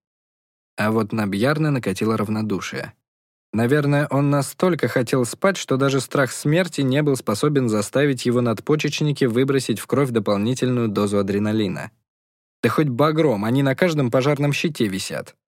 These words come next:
Кейси начинал надоедать этот разговор. А вот у Бьярны появились вопросы, так сказать. «Думаешь, у него нет огнестрельного оружия?» — поинтересовался он.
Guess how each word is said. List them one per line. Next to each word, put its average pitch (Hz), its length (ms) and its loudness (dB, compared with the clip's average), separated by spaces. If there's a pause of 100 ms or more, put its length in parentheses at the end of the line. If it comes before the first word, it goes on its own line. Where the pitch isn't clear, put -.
(580)
Кейси 175 380 2
начинал 147 420 0
надоедать 123 560 0
этот 107 200 -2
разговор. 95 540 -4 (500)
А 113 120 0
вот 123 160 2
у 127 60 2
Бьярны 156 500 0
появились 120 500 0
вопросы, 110 540 -2
так 92 180 -6
сказать. 95 560 -6 (960)
«Думаешь, 147 400 2
у 147 40 2
него 143 200 2
нет 147 200 2
огнестрельного 139 680 2
оружия?» — 117 480 -2 (240)
поинтересовался 107 800 -2
он. 95 240 -6